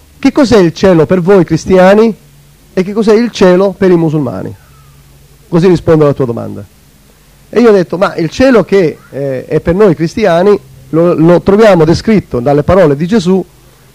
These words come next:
dove in cielo non è un posto dove godi fisicamente o mangi e ti unisci in co-, e ti accoppi sessualmente,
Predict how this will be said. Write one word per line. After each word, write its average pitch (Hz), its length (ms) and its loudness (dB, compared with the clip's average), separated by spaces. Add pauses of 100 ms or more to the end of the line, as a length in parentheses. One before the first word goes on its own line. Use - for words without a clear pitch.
dove 170 320 2
in 247 280 0
cielo 175 560 2 (1400)
non 220 240 2
è 196 280 4 (560)
un 175 180 -2
posto 165 520 0
dove 151 320 0
godi 156 320 2
fisicamente 156 920 -2 (120)
o 151 140 0
mangi 156 520 0 (600)
e 160 100 -2
ti - 100 -8
unisci 190 480 -4 (140)
in 147 180 -8
co-, - 160 -6
e 151 160 -4
ti - 100 -4
accoppi - 520 -4 (560)
sessualmente, 147 760 -6